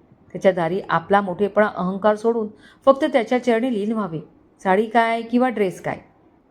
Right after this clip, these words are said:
याचा त्याच्याशी काहीच संबंध नाही." "हो, हो, हो, वेट, वेट, वेट. अगं, किती सिरियस होतेस. मी गंमत केली तुझी आणि तू तर प्रवचन द्यायला लागलीस." "मी कशाला प्रवचन देऊ?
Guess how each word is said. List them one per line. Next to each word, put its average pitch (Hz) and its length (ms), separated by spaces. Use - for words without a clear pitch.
याचा 214 380
त्याच्याशी 269 460
काहीच 247 360
संबंध 254 340
नाही." 208 360
"हो, 254 120
हो, 302 280
हो, 311 200
वेट, 302 300
वेट, 330 180
वेट. 320 140
अगं, 240 200
किती 277 240
सिरियस 285 340
होतेस. 262 380
मी 220 80
गंमत 208 440
केली 240 200
तुझी 180 280
आणि 190 180
तू 233 280
तर 208 140
प्रवचन 214 460
द्यायला 226 220
लागलीस." 233 500
"मी 175 260
कशाला 220 320
प्रवचन 170 440
देऊ? 143 180